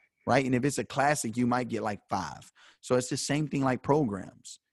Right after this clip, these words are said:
You might get one thing in that program that shows the value of that program based on that one thing that you got. And that one thing that you got may save you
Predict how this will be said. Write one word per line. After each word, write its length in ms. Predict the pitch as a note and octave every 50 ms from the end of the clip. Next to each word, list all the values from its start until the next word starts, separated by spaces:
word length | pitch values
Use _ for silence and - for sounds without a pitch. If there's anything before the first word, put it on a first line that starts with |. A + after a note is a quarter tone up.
| _ _ -
You 100 | B2 D3
might 180 | D3 C3+ C3
get 140 | A#2+ A#2 G2+ F#2+
one 200 | A2 C3 D3+ C#3+
thing 160 | D3 C#3+ C#3
in 100 | C3+ C3
that 180 | A#2+ A2+ F2+
program 600 | - - C#3+ D#3+ E3 C3 A#2 A#2 A2 G#2+ G#2 A2
that 160 | A2 G#2 G#2 -
shows 680 | - - - B2+ C#3+ D3 C3+ B2 A#2 A2 - - - _ _ _ -
the 60 | A2
value 640 | G#2 F#2+ F2+ F2 F#2+ G2+ G2+ A#2 C3 C3+ A#2+ A#2 A#2 -
of 140 | - A#2 G#2+
that 200 | A#2 G#2 G2 -
program 540 | - B2 B2+ D3+ C3+ A#2+ A#2 G#2+ G#2 G#2 F#2+
based 300 | - G#2+ A#2 G#2+ - -
on 100 | G#2+ G#2
that 160 | G#2 G2+ G2
one 240 | F2+ F2 G2+ A2+ A#2+
thing 280 | - - B2+ C3+ C3 B2
that 200 | A#2 A2+ - -
you 80 | A#2+
got. 280 | A2+ B2 C#3 D3+ A#2+ - _ _ _ _ _ _ _ _ _ _ _ _ _ _ _ _ _ _ _ _ _ _ _ _ _ _ _ _ _ _ -
And 140 | B2+ B2+
that 140 | B2+ A#2+ A2+
one 160 | A2 B2 C3
thing 220 | B2+ - C3 C3+ B2+
that 200 | A#2+ A2+ - -
you 80 | A#2 A2
got 320 | G2+ B2+ C#3 D#3 C#3+ - _ _ _ _ _ _ _ _ _ _ _ _ _ _ _ _ _ _ _ -
may 180 | G#2 A#2+ C3
save 420 | A#2+ - - - A#2+ D3+ F3 E3 C3+
you 280 | A#2+ B2 A#2 A#2 A#2